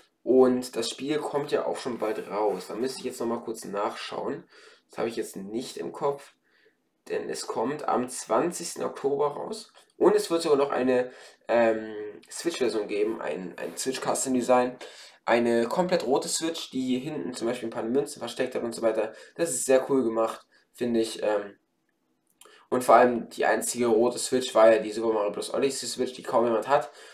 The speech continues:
Und falls man dann mal, ähm, falls man sich noch eine Switch kaufen will und sich dann eine rote kauft, ähm, kaufen will, dann hat man jetzt auch wieder eine, weil die Super Ma-, Mario Odyssey Switch, die gibt's nicht mehr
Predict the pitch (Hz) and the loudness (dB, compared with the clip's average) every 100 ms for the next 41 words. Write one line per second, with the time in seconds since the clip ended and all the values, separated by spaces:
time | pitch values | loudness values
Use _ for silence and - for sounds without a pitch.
0 | - - 127 113 117 107 104 104 101 104 | -20 -2 2 2 2 0 0 0 0 -2
1 | - _ _ _ - 98 95 92 - - | -8 _ _ _ -6 -4 -4 -6 -12 -8
2 | 101 101 - 160 156 151 123 123 120 - | 0 0 2 2 4 4 2 0 -2 0
3 | 139 135 117 120 113 113 107 - 104 101 | 0 2 0 0 2 2 2 -4 -6 -8
4 | 69 67 - - - - 104 107 117 101 | -12 -18 -20 -12 -4 0 0 0 0 -2
5 | - - _ - - - _ - 107 101 | -2 -10 _ -20 -20 -20 _ -2 0 -2
6 | 95 87 - 123 113 107 101 98 98 - | -4 -14 -6 -2 -2 -2 -4 -4 -6 -6
7 | 85 - - - - - - - - 107 | -6 -6 -8 -6 -6 -6 -8 -8 -8 -6
8 | 101 95 95 - - 87 92 98 - - | -6 -6 -6 -8 -10 -8 -6 -4 -6 -8
9 | - - - - - - - - _ 160 | -12 -8 -8 -8 -16 -20 -20 -20 _ -4
10 | 165 160 156 - - 104 - 98 101 101 | -2 -2 -4 -6 -6 -10 -8 -6 -4 -6